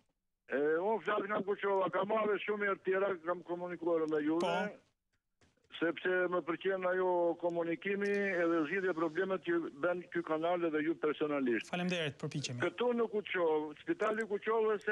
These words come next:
Speaker 1: është një spital e shumë i mirë, është me skandale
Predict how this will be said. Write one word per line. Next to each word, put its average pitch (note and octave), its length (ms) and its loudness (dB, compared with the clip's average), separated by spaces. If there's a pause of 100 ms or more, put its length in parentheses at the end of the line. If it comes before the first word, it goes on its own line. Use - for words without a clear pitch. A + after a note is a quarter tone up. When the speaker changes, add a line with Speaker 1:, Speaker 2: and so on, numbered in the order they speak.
Speaker 1:
është G#3 380 -4
një F#3 100 -6
spital G3+ 480 0
e G3 120 0 (120)
shumë G#3 240 -2
i G3 160 -2
mirë, F#3+ 280 2 (680)
është F#3+ 320 -2
me A3 220 0
skandale G#3 640 0